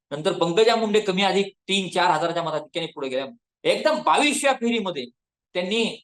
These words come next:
अ, त्यांची उसळी, अ, झाली आणि त्या अडोतीस हजार मताधिक्यावर गेल्यानंतर असं चित्र निर्माण झालं की आता या, अ, विजयाकडे जाऊ शकतात. पण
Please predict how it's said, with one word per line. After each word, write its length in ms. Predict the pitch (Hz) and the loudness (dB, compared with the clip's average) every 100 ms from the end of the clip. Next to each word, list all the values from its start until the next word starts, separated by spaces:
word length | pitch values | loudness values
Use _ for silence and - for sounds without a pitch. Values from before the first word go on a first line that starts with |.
| _ - | _ -8
अ, 160 | 127 | -6
त्यांची 300 | 131 165 165 | -4 -4 -2
उसळी, 600 | 190 190 240 240 - - _ _ | 0 4 4 4 0 -6 _ _
अ, 40 | - - _ _ _ _ - | -20 -20 _ _ _ _ -12
झाली 420 | - 175 190 - _ - | -6 -2 -2 -4 _ -6
आणि 160 | 151 185 | -4 0
त्या 100 | 208 | 0
अडोतीस 280 | 160 190 226 | 2 0 0
हजार 160 | 202 | -2
मताधिक्यावर 560 | 180 170 175 151 170 160 | -4 -6 -8 -6 -6 -4
गेल्यानंतर 540 | 151 151 147 139 180 180 _ - | -4 -4 -6 -8 -10 -12 _ -4
असं 200 | 147 202 | -2 -2
चित्र 280 | 202 208 262 | -2 4 4
निर्माण 340 | 214 180 175 | 6 2 0
झालं 220 | 156 156 | 0 0
की 80 | 156 | 0
आता 160 | 123 156 | -4 -2
या, 280 | 143 214 240 _ _ _ _ _ - | -2 -2 -4 _ _ _ _ _ -14
अ, 80 | 123 117 113 117 - | -8 -6 -6 -8 -10
विजयाकडे 520 | 123 143 160 175 175 160 | -6 0 2 2 2 4
जाऊ 200 | 165 214 | 4 4
शकतात. 360 | 156 - 107 - _ _ - | 0 -6 -10 -10 _ _ 2
पण 180 | 208 | 2